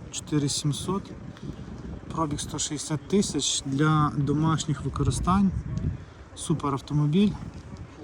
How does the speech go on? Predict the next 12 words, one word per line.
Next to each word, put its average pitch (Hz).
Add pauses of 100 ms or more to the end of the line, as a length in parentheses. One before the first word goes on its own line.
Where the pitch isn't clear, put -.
(520)
Хто 156
собі 147
бере 139
один 147
і 156
вісім, 156 (420)
газ, 180
бензин, 185
да? 170
Газ 185
є, 175
да? 175